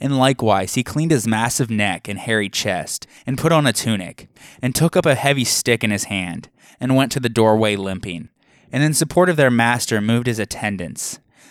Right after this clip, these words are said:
These attendants are golden, and in appearance like living young women. Their hearts possess some form of intelligence,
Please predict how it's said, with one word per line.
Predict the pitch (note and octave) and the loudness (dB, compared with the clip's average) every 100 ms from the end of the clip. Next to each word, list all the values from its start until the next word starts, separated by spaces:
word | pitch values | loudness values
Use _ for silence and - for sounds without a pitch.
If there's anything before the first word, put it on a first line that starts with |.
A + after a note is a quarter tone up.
| _ | _
These | C#3+ D#3 | 0 2
attendants | F3+ F#3 G3 E3+ | 2 2 2 2
are | A#2+ | 0
golden, | A#2+ G#2 G#2 F2 E2+ - - | 2 4 4 0 -10 -14 -8
and | - | -2
in | D3 D3 | 0 0
appearance | - - B2+ G2+ - | -2 0 0 0 0
like | A2+ A2 | -2 0
living | A#2+ C3 E3 | -2 0 0
young | C#3 A#2+ A#2+ G#2 | 2 2 0 -2
women. | G2+ F#2 - - _ _ - - | -4 -8 -12 -16 _ _ -10 0
Their | C3+ | 0
hearts | - D3+ E3+ - | 2 2 2 0
possess | F3+ E3 D3+ - | -2 2 2 2
some | - D3 | 2 0
form | C#3+ D#3 D3+ | 0 0 2
of | B2 | 0
intelligence, | G#2+ - A2 G#2 F#2 F2 - | -2 0 2 0 -4 -8 -12